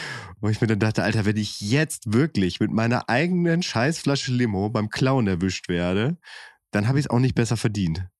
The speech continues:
Das hat mir trotzdem nicht geholfen. Also ich hab, ich hab trotzdem irgendwie Puls bis da oben gehabt. Und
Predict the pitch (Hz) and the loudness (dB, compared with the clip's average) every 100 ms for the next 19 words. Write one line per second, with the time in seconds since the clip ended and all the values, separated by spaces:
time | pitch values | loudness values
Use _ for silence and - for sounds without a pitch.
0 | _ _ 107 113 113 117 127 - 92 87 | _ _ -2 0 0 0 0 0 -2 0
1 | 90 90 98 104 98 101 - - 113 - | 2 2 0 0 0 0 -2 -2 -2 -2
2 | - - 127 107 101 98 107 98 113 - | -2 -6 -4 -2 -2 0 -2 0 -2 -2
3 | 104 104 80 98 98 92 104 127 - - | -4 -2 0 0 0 0 -2 -4 -14 -14
4 | - - _ 101 98 101 | -14 -18 _ 0 0 -2